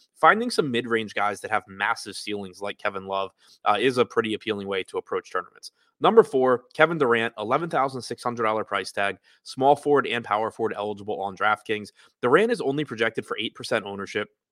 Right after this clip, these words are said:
We have him with a nine percent chance of being in the optimal lineup. I personally think it's a little bit higher than that, given how many minutes Durant has been playing recently.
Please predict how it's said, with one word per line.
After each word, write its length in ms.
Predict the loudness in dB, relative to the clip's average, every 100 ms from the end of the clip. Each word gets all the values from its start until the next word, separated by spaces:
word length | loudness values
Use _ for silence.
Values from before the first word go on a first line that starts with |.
| _ _ _
We 100 | -2
have 180 | 2 2
him 100 | 2
with 120 | -2
a 80 | -2
nine 300 | -4 -4 -4
percent 320 | -8 -8 -8
chance 320 | -4 -6 -6 -16 -20 _
of 120 | -8
being 200 | -6 -6
in 100 | -6
the 80 | -6
optimal 400 | -6 -6 -8 -6
lineup. 280 | -4 -4 -8 _ _
I 120 | 2
personally 420 | 4 2 2 -4
think 160 | -4 -6
it's 100 | -6
a 40 |
little 220 | -6 -6 -6
bit 120 | -4
higher 320 | -2 -2 -4
than 200 | -8 -4
that, 240 | -2 -2 -4
given 200 | -12 -10
how 80 | -10
many 160 | -10
minutes 280 | -12 -12 -12
Durant 320 | -8 -6 -8 -12
has 100 | -18
been 100 | -6
playing 300 | 0 0 0
recently. 420 | -6 -6 -8